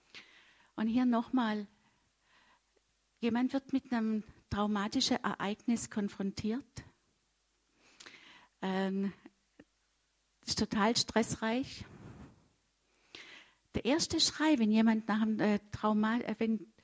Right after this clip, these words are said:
wenn ein traumatisches Ereignis da ist, die erste Reaktion ist immer zu gucken, ist da jemand, der mir hilft? Egal in welcher Situation, wenn du was ganz Schwieriges erlebst,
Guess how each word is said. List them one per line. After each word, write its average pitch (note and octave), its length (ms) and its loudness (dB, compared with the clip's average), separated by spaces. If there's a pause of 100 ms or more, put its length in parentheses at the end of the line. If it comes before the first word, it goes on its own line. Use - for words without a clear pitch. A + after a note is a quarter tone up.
(220)
wenn G#3+ 120 0
ein G#3+ 100 0
traumatisches G#3+ 760 -2
Ereignis G#3+ 560 0
da A3+ 200 2
ist, G#3 300 -2 (280)
die - 140 -6
erste C#4 380 2
Reaktion A3 480 2
ist G#3+ 160 2
immer A3 320 2
zu - 140 -4
gucken, F#3+ 360 -2 (320)
ist - 280 2
da C4+ 60 4
jemand, A#3+ 460 2
der A3 120 0
mir A3 140 4
hilft? C#4 520 -2 (2000)
Egal B3+ 360 0
in C4 180 2
welcher C4 220 2
Situation, A#3+ 720 0
wenn A3+ 160 0
du A3 100 2
was A3 220 -2
ganz C#4+ 260 0
Schwieriges C4 460 -2
erlebst, A3 460 -4